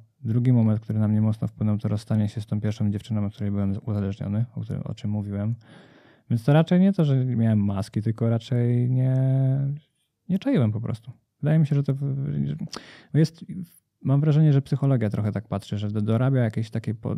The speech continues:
podejrzane historie do wszystkiego, że a, to twoja podświadomość robiła X, Y i Z i to dlatego się tak zachowujesz. Ja mi się wydaje, że to jest trochę bardziej proste, że ja po prostu nie czaiłem. Nikt mi tego nie powiedział, to skąd miałem wiedzieć? Nikt, biłem się w gimnazjum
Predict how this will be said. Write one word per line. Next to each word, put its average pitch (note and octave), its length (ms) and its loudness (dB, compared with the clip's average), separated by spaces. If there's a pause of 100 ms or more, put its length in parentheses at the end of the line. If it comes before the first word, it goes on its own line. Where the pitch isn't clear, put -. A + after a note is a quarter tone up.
(160)
podejrzane A2 440 2
historie G#2 480 -4
do G2+ 140 -4
wszystkiego, G2 480 -6
że G#2 120 -4
a, C3+ 400 0
to - 60 -20
twoja A#2 300 -4
podświadomość A2+ 840 -4
robiła G#2+ 560 -2
X, - 360 -10
Y A2 320 -4
i G#2+ 80 -4
Z B2 340 0
i A2 100 -2
to A2 120 -4
dlatego G#2+ 360 -2
się A2+ 100 -6
tak G#2+ 160 -4
zachowujesz. G#2 560 -6 (560)
Ja C#3+ 80 0
mi F3+ 100 2
się G#3 80 -2
wydaje, F#3 240 2
że D3+ 60 -4
to - 80 -2
jest C#3 100 0
trochę D3 180 -2
bardziej A2 280 0
proste, G#2+ 320 -2
że C#3 80 2
ja D3+ 80 4
po D#3+ 100 -2
prostu - 260 -2
nie F3 80 4
czaiłem. A2+ 480 0
Nikt A#2 180 -2
mi B2 60 2
tego B2 180 2
nie B2+ 100 4
powiedział, A2 340 -2
to G#2+ 80 -4
skąd G#2+ 240 -4
miałem G#2 200 -6
wiedzieć? G#2 300 -10 (120)
Nikt, A#2+ 240 -2 (360)
biłem C3+ 240 6
się B2+ 140 0
w B2 60 0
gimnazjum B2 640 4